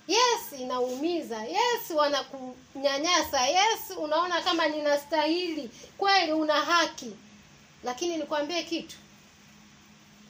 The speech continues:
Tunaweza tukarifa watu wengi sana kwenye Biblia ambao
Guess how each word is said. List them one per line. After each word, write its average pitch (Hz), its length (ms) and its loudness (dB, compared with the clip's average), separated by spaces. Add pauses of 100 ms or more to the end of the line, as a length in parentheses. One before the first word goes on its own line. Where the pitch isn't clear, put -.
(600)
Tunaweza 370 320 -2
tukarifa 277 440 0
watu 294 200 0
wengi 277 200 -2
sana 254 180 -4
kwenye 208 240 -6
Biblia 285 360 -2
ambao 294 440 0